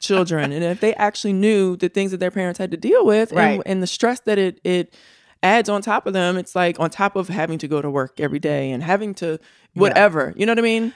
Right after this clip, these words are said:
Speaker 2: I think my kids see, like, how hard, like, I grind and work and all that. And they,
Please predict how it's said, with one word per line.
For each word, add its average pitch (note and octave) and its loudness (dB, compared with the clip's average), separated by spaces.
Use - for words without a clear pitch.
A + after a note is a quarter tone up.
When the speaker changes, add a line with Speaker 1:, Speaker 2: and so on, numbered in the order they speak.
Speaker 2:
I G#3+ 4
think D4+ -2
my G3 0
kids E3+ -4
see, E3+ -6
like, C#3+ -4
how D#3+ 4
hard, D3+ 0
like, C#3 -6
I D3 -2
grind D3 -6
and C#3 -8
work C#3+ -4
and D3+ -6
all C#3+ -2
that. D3+ -4
And D#3+ -4
they, E3 -2